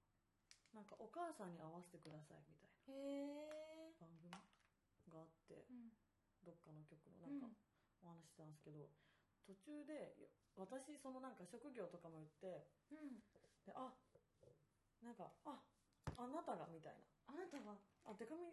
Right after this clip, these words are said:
Speaker 1: さんなんですね」みたいになって、
Speaker 2: うん。
Speaker 1: で、そのまま、でも、その後もずっとインタビューみたいなの受けてて、
Speaker 2: うん。
Speaker 1: で、なんか、「実はこの番組、その、お母さんに会いに行こうっ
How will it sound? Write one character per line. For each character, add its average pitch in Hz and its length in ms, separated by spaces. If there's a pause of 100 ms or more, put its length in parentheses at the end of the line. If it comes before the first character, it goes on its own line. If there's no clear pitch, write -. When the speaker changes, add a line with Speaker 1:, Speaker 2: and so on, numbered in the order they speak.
(160)
Speaker 1:
さ 320 100
ん 302 300
な 285 100
ん 254 60
で 202 80
す 180 100
ね」 147 160
み 156 60
た 156 80
い - 20
に 165 60
な 185 80
っ 185 40 (120)
て、 277 80
Speaker 2:
う 277 140
ん。 220 160 (520)
Speaker 1:
で、 233 80
そ 247 160
の 262 80
ま 294 160
ま、 294 140
で 269 80
も、 202 200 (100)
そ 233 100
の 226 160
後 226 180
も 156 140
ず 165 80
っ 170 40 (100)
と 165 320
イ 208 60
ン 175 40
タ 175 80
ビ 156 80
ュ - 40
ー - 20
み 156 60
た 156 80
い - 20
な 156 60
の 170 60
受 - 120
け - 40
て - 160
て、 262 300
Speaker 2:
う - 20
ん。 254 320 (960)
Speaker 1:
で、 226 140
な 208 120
ん 190 40
か、 190 120
「実 277 180
は 220 40
こ 208 100
の 208 120
番 208 180
組、 208 240
そ 190 120
の、 175 260
お 202 100
母 294 160
さ 220 140
ん 175 80
に 170 80
会 185 120
い 175 40
に 160 140
行 - 60
こ 180 80
う - 40
っ - 20